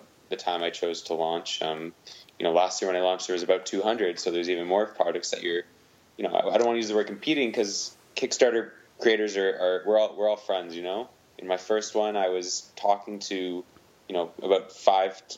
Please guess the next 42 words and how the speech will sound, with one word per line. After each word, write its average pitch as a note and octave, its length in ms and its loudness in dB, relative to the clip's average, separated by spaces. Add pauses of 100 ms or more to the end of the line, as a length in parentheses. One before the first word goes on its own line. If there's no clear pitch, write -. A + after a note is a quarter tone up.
(120)
five G2+ 240 6
to G2 180 -8
eight F#2 380 -6 (220)
creators G2 440 0
who F#2 100 -10
were F2+ 60 -4
create-, - 340 -4
who G2+ 100 -4
were F#2+ 140 4
launching F#2+ 340 -2
at - 60 -20
the F2+ 60 -4
same F#2+ 220 -2
time F2+ 200 0
as E2 100 -6
me. G#2+ 260 0
We F#2 120 -2
were F2 100 -2
supporting G#2 460 0
each G2 100 -6
other's F#2+ 180 2
projects, G#2+ 680 2 (320)
talking G2 320 -2
about F#2 180 2
what F#2 60 -6
was F2+ 120 -8
going F#2 240 -2
well, A2 520 2
what G2 140 -4
wasn't. A#2 580 0 (460)
So, - 140 0
you B2 80 0
know, A2+ 160 4
it's, G2+ 140 -6
it's G#2+ 160 -10
very A#2+ 180 2
much, A2+ 260 0
uh, G2+ 280 2 (160)
it's G#2 140 -18
very B2 160 -2
much, - 500 -8 (100)
uh, A#1 120 -16